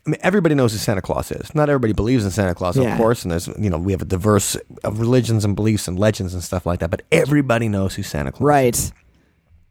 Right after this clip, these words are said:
Speaker 1: But that's the thing. Everybody knows who Santa Claus is. Is it really weird that some people have reported actually seeing him?
Speaker 2: Oh, boy. Are we getting
Speaker 1: Right.
Speaker 2: into tulpas here?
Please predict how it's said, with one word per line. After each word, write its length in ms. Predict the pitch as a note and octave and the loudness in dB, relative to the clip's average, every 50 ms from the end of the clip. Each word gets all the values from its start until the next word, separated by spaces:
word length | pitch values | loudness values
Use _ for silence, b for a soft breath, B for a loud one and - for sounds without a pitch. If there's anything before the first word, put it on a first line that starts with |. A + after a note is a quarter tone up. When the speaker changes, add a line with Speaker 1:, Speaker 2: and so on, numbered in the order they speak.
| _ _ _ _ _ _ _ _ b b b b b b b b b | _ _ _ _ _ _ _ _ b b b b b b b b b
Speaker 1:
But 140 | - B2 - | -4 -2 0
that's 240 | - A#2 A2+ - - | 2 0 0 2 0
the 80 | A#2+ | 0
thing. 400 | G2+ - F3+ E3+ - - - B2+ - - _ _ _ _ _ _ _ _ _ _ _ _ _ _ _ _ - | 2 4 2 2 2 0 -4 -10 -14 -20 _ _ _ _ _ _ _ _ _ _ _ _ _ _ _ _ 0
Everybody 400 | C3+ C#3+ D3+ D#3 C3+ C3+ C3 B2+ | 0 2 2 4 4 4 4 4
knows 220 | A#2+ A#2 A2 G2 - | 4 4 2 2 -2
who 60 | G#2+ | -4
Santa 280 | - - A2 G2+ F#2 | -2 0 0 0 0
Claus 340 | - - F2 D#2+ D#2 - - F#2+ | -2 -2 -2 -2 -2 -2 -2 -2
is. 320 | E2+ D2+ C#2+ E2+ - - - _ _ _ _ _ _ _ _ _ _ _ _ _ _ _ _ - | -2 -2 -4 -8 -12 -16 -20 _ _ _ _ _ _ _ _ _ _ _ _ _ _ _ _ -4
Is 200 | - C3+ A2+ B2 | -2 0 2 2
it 100 | A#2+ - | 0 2
really 320 | A#2+ B2 D3+ E3 E3 D#3 | 2 2 2 2 2 2
weird 540 | B2+ A#2 B2+ D#3 - G2+ D#2+ - - - - - _ _ _ _ _ _ _ _ _ _ | 2 2 2 2 2 2 0 -2 -2 -4 -8 -14 _ _ _ _ _ _ _ _ _ _
that 140 | - G#2 - | -4 -4 -4
some 240 | - - - B2 B2 | -2 0 0 0 0
people 280 | - B2+ B2 - A2 F2+ | 0 -2 -4 -4 -2 0
have 240 | - G#2+ G2 - - _ | 0 0 0 -2 -8 _
reported 540 | - A2+ G2+ - - A2 G#2+ G#2 G2+ F2+ - _ | -2 -2 -2 0 2 2 4 4 2 0 -2 _
actually 420 | - F#2 F2 - - - - F2+ E2+ | -2 0 0 0 -2 -4 -4 -4 -4
seeing 320 | - - - F2 B1+ - - | -4 -2 -2 -2 -2 -4 -6
him? 180 | - - - - - - _ _ _ _ _ _ _ _ _ _ _ _ _ _ _ _ _ _ _ _ - - | -10 -14 -16 -18 -20 -20 _ _ _ _ _ _ _ _ _ _ _ _ _ _ _ _ _ _ _ _ -6 -4
Speaker 2:
Oh, 680 | B2 A#2 A#2+ B2 B2 B2 B2 B2 B2 B2 A#2+ A#2+ A#2 | -2 0 0 2 2 2 2 2 0 0 0 -2 -2
boy. 580 | - - A2+ G#2+ F#2+ G#2+ G#2+ G2+ F#2+ A2+ G#2 - - - | -2 -2 0 -2 -2 -4 -4 -4 -6 -6 -8 -10 -10 -4
Are 120 | - B2+ | 0 0
we 80 | B2+ C#3 | 2 2
getting 180 | D3 - G#2 | 2 2 4
Speaker 1:
Right. 120 | A2 G2+ C3 | 2 2 2
Speaker 2:
into 100 | B2 - - - | 0 0 0 0
tulpas 380 | C3 - - D#3 E3 D#3 - | 2 2 2 2 0 2 2
here? 300 | - F#3+ G3 G3 - - | 0 2 4 2 2 0